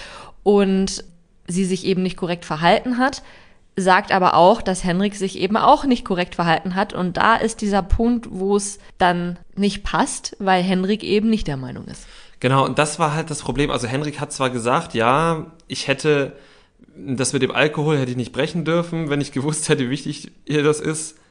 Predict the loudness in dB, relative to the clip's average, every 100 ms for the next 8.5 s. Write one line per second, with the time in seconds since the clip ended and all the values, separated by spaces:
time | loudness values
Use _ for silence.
0 | _ -8 -6 -4 -4 -2 -2 -2 -4 -6
1 | -8 -6 -6 -4 -4 -4 -6 -18 -2 2
2 | 4 2 0 -2 -2 0 0 2 2 0
3 | -2 -8 -2 0 0 -4 0 0 2 -2
4 | -2 -4 -4 -4 0 2 2 -2 -10 -20
5 | _ _ 0 0 0 -2 0 0 0 -2
6 | -2 -4 -4 -4 -2 -2 -2 0 0 2
7 | 0 -4 -4 -2 -4 -2 -4 -4 -4 -4
8 | -6 -6 -4 -4 -6